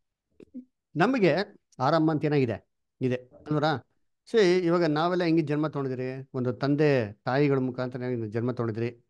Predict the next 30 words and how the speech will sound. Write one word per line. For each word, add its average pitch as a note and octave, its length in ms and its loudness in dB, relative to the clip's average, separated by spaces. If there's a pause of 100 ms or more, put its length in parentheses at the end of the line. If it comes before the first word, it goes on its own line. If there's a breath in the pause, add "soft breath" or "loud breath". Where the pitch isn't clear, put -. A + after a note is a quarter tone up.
(140)
ಅಲ್ವರ? B2+ 200 -2
ನಮಗೆಲ್ಲ C3 340 -2
ಏನಿದೆ? C#3 320 0
ಒಂದು G#2+ 300 -6
umbilical C3+ 540 0
cord B2+ 260 -2
ಕನೆಕ್ಷನ್ B2+ 400 -4
ಇದೆ. A#2+ 460 -6 (180)
ಆದಾಮ್ಗೆ F3+ 500 4
ಮತ್ತೆ E3 240 2
ಏವಾಳ್ಗೆ E3 280 2
ಆ D3 40 4
ಥರ C#3 140 -4
ಇತ್ತಂದ್ರೆ B2+ 760 -6
ಆ G#2+ 80 -10
ಥರ A#2+ 120 -6
ಏನಾಗಿಲ್ಲ, A#2 420 -2 (560)
ಅದಿರ್ಲಿಲ್ಲ. G#2+ 420 -6
ಅಲ್ವರ? G#2+ 440 -12 (580 loud breath)
So F#3 120 8
ಇದೇ F3+ 140 6
ರೀತಿ A#3 180 0
ನಮ್ಮ G3 220 4
ತಂದೆಯ E3+ 360 4
ದೇವ್ರಿಗೂ F3+ 400 0
ಮತ್ತೆ E3+ 200 -2
ನಮ್ಮ C#3 160 -2
ಯೇಸು D#3+ 240 -4
ಕ್ರಿಸ್ತನಿಗೂ D#3 340 -4
ತಗೊಂಡಂತಂದ್ರೆ C#3 920 -4